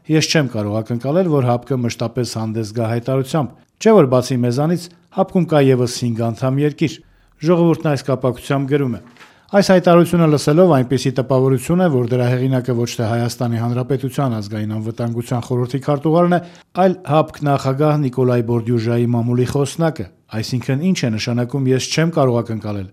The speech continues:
Եթե չենք սխալվում, Ազգային անվտանգության խորհուրդը մի մարմին է, որի առաջնային պարտականությունը երկրի ազգային անվտանգության ամրապնդումն է, իսկ հապկն էլ մի կազմակերպություն է, որը կոչված է ապահովել իր անդամների,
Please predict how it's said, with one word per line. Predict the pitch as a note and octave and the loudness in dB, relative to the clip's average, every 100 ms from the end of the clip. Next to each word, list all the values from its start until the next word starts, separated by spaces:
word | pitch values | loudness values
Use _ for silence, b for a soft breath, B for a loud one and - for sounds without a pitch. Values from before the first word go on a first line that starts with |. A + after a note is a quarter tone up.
| b b | b b
Եթե | F#3+ G3+ A3 | -2 2 2
չենք | G3+ F#3 | 2 0
սխալվում, | - F3 D#3+ F#3 F3 B B | 2 2 4 2 0 B B
Ազգային | F3+ F3 F#3 D#3+ | 0 2 2 2
անվտանգության | D3+ C#3+ D3 C3+ D3+ C3 | 2 0 0 0 -2 0
խորհուրդը | C#3+ C#3+ C3+ C3+ | 2 0 0 0
մի | C3 | 2
մարմին | B2+ B2+ D#3 F3+ | 2 2 2 2
է, | |
որի | D#3 B2 B2 | 2 2 2
առաջնային | B2 A#2+ - C3+ B2 | 2 0 -2 -2 -2
պարտականությունը | G#2 A2 A#2+ A#2 C3 C3+ F3 F3 E3+ B | -2 -6 -4 -4 -2 -2 0 -2 -2 B
երկրի | - F#3 F#3 F3+ | 0 0 2 2
ազգային | D3+ C#3+ C#3 B2 | 4 2 0 0
անվտանգության | A#2+ A#2 A#2 A2 A#2 A2 | -2 -2 -4 -4 -4 -4
ամրապնդումն | A2+ B2 B2+ C#3+ C#3+ E3 B2+ | -2 -4 -2 -2 0 0 -2
է, | - b b | -6 b b
իսկ | D3 C3+ - | -6 -6 -8
հապկն | - F3 F3 D#3+ | 0 0 2 0
էլ | D3 | 2
մի | C3+ B2+ | 2 0
կազմակերպություն | B2 A#2 A#2 A#2 B2+ B2+ B2 F#3 | -2 -2 -4 -2 -2 -2 -4 0
է, | F#3+ E3+ B B | 0 -2 B B
որը | G3 G3 | 2 2
կոչված | E3+ D#3+ D3+ C#3+ | 4 0 2 0
է | D#3 | 4
ապահովել | D3+ E3+ D#3+ F3 E3 G#2+ | 4 4 4 6 4 2
իր | A2 | -2
անդամների, | A2 A#2+ A#2 B2 D3 | -4 -4 -2 -2 -2